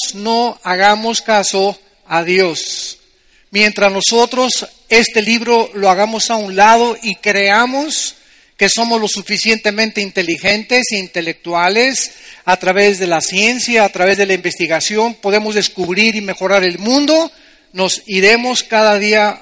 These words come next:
acercándonos más al precipicio de la autodestrucción de la raza humana,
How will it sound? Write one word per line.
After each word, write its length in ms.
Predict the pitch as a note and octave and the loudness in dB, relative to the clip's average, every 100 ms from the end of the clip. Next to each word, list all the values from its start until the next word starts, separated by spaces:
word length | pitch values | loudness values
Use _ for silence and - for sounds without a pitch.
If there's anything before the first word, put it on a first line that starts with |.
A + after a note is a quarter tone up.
| - | -6
acercándonos 880 | E3+ F#3 E3 G3 G3+ G#3 G#3 F3 F3+ | -4 -4 -6 -4 -4 -4 -10 -12 -6
más 460 | F#3+ G3+ - - _ _ - | -4 -4 -4 -8 _ _ -4
al 240 | E3 D#3+ | -4 -4
precipicio 1040 | - A3+ B3 B3 - A3 - G3 F#3 G3 G3 _ - _ | 0 2 2 -2 -2 -2 0 -2 -2 -2 -8 _ -20 _
de 120 | - F3 | -2 2
la 80 | |
autodestrucción 1300 | E3 D#3+ - F3 G3+ A3 A#3 A3 - G#3 G3 G3 F#3+ _ _ - | 2 0 -2 4 4 4 -2 -6 -4 -2 -2 -6 -12 _ _ -10
de 80 | E3+ | -2
la 120 | D#3+ | 0
raza 300 | E3 F#3 G#3 | 2 0 0
humana, 500 | F#3 F3 E3+ D#3 C#3 | -6 -4 -4 -4 -8